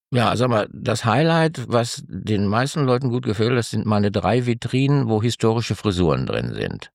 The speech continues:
ja. Das heißt, ich bastel ja auch gerne und ich hab, äh,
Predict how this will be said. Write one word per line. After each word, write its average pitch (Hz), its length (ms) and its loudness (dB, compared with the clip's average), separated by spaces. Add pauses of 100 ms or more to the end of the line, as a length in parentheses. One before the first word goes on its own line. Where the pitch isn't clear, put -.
ja. 127 220 0 (260)
Das - 180 -4
heißt, 101 340 0 (180)
ich 95 160 -4
bastel 120 380 -2
ja 120 120 2
auch 120 160 -2
gerne 123 340 2
und 90 200 0
ich - 100 -4
hab, 95 120 0 (680)
äh, - 60 -12